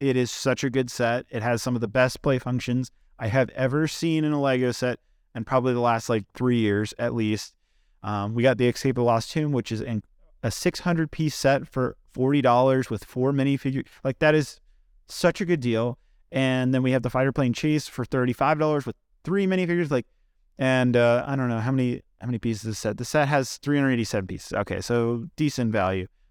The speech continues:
Uh, definitely the best value is the Escape of the Lost Tomb, six hundred pieces, four figures, forty bucks. That is,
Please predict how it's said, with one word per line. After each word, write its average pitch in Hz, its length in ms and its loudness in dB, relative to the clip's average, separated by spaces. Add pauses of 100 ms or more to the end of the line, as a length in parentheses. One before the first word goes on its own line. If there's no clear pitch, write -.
(120)
Uh, 107 260 -6
definitely 165 240 2
the 151 80 2
best 135 220 0
value 113 280 2
is 101 140 -4
the 104 140 0
Escape 101 380 -2
of 110 40 0
the 104 80 2
Lost 98 260 0
Tomb, 104 240 -2 (180)
six - 180 -2
hundred 101 300 0
pieces, 98 440 -2
four 107 240 0
figures, 95 400 -2
forty 104 300 0
bucks. 95 260 0
That 92 100 -2
is, 87 380 -6